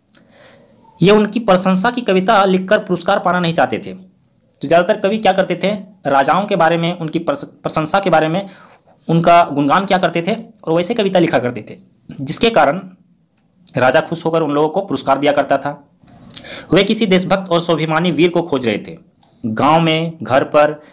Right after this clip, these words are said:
रहकर अपने देश की हालत पर सोचते थे, मुगलों के शासन और राजाओं की गुलामी देखकर दुखी थे,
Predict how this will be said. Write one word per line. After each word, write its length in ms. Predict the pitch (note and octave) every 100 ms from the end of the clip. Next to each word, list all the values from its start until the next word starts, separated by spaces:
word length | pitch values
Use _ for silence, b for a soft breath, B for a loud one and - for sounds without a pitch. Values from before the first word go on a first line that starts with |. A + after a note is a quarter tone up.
| B
रहकर 260 | C3+ D3 F#3+
अपने 460 | F3+ F#3 E3+ F3+ - -
देश 220 | B2 F#3+
की 100 | F#3+
हालत 240 | D#3 D3+ E3
पर 100 | E3+
सोचते 320 | D3 C#3+ E3
थे, 160 | D#3
मुगलों 300 | C#3+ C3 D#3+
के 120 | F3+ E3+
शासन 440 | C3+ - E3 D3+ - -
और 100 | C3
राजाओं 360 | B2+ C3+ D#3+
की 80 | E3
गुलामी 380 | B2 B2 C3+ D#3+
देखकर 300 | C#3 C3+ C3+
दुखी 240 | B2+ C#3
थे, 160 | -